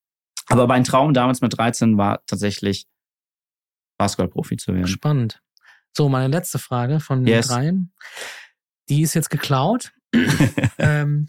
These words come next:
Speaker 2: von jemandem, der sie auch geklaut hat. Ich glaube von, äh, Rogan, äh, dem bekannten Podcaster.
Speaker 1: Ja.
Speaker 2: Äh, und zwar von Ben Ungeskriptet.
Speaker 1: Ah.
Speaker 2: Ähm,
Speaker 1: Also Rogan hat von Ben Ungescripted
Speaker 2: Umgekehrt,
Speaker 1: gehört.
Speaker 2: natürlich.
Speaker 1: <laughs>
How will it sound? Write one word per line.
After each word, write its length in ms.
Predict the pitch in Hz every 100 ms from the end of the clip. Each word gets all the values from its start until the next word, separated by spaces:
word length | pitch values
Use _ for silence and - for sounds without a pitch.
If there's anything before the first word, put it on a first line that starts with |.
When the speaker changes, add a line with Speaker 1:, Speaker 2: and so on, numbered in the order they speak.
| -
Speaker 2:
von 300 | - 160 165
jemandem, 320 | 165 165 156
der 100 | 147
sie 80 | 139
auch 140 | 127 160
geklaut 360 | 151 151 165
hat. 120 | 175
Ich 80 | -
glaube 180 | 156 156
von, 420 | 151 151 147 -
äh, 460 | 131 127 131 131 131
Rogan, 720 | 135 135 143 180 202 233 214 _ _ -
äh, 280 | 160 156
dem 260 | 151 151 147
bekannten 320 | 147 170 156
Podcaster. 680 | 156 170 - 175 175 - 180
Speaker 1:
Ja. 240 | 117 104 127 - _ _ _
Speaker 2:
Äh, 160 | 147
und 140 | 147 147
zwar 240 | - 151
von 180 | 160 147
Ben 220 | 147 151
Ungeskriptet. 760 | 139 165 139 - 127 - 175 - _ _
Speaker 1:
Ah. 260 | 214 - - _ _ _ _ _ - - -
Speaker 2:
Ähm, 600 | 151 147 143 143 147 147 -
Speaker 1:
Also 160 | 107
Rogan 260 | 110 156 151
hat 120 | 135
von 140 | 120
Ben 160 | 110 127
Ungescripted 540 | 147 170 151 160 151
Speaker 2:
Umgekehrt, 340 | 202 185 151 156 139
Speaker 1:
gehört. 80 | 143 156
Speaker 2:
natürlich. 320 | 147 135 135 -
Speaker 1:
<laughs> 480 | 151 - 147 -